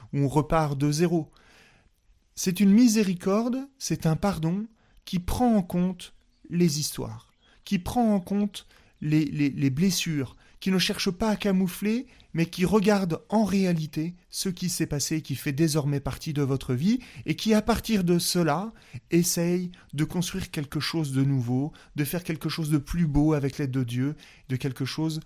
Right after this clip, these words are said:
de, de, de réparé. Si bien que votre, euh, famille, votre couple, euh, réparé avec Dieu, avec la force de Dieu, euh, dans cette atmosphère du kintsugi,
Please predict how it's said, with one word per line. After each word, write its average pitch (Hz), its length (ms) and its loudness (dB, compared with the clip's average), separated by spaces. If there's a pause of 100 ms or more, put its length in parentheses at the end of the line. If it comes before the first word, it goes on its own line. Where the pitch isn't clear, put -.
(240)
de, 120 200 -2
de, 120 260 -2
de 113 180 -2
réparé. 131 680 0 (320)
Si - 220 0
bien 208 240 6
que 180 240 2 (180)
votre, 185 720 4 (320)
euh, 143 280 -4
famille, 196 680 6 (240)
votre 180 480 0
couple, 165 560 0 (400)
euh, 127 220 0
réparé 214 800 4 (320)
avec 175 360 2
Dieu, 170 320 0
avec 160 160 -2
la 175 120 0
force 196 340 -4
de 175 180 0
Dieu, 147 280 -2 (360)
euh, 120 240 -8
dans 202 340 0
cette 185 340 0
atmosphère 196 640 0
du 143 100 -2
kintsugi, 147 680 -4